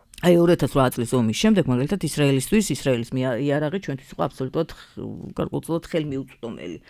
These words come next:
პირდაპირ ესე რომ ვთქვათ, რაც, ა, მ, მ, ძალიან იოლად, ესე რომ ვთქვათ, ა, ასაღები,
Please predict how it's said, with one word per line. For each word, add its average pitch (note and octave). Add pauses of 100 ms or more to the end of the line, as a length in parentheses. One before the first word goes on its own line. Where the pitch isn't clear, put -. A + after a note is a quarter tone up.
(240)
პირდაპირ -
ესე A2
რომ A2
ვთქვათ, A#3+ (280)
რაც, A3+ (100)
ა, D#3+
მ, C#3+
მ, B2+
ძალიან E3
იოლად, E3+
ესე D3+
რომ C#3
ვთქვათ, F#3+
ა, D3+ (420)
ასაღები, D#3+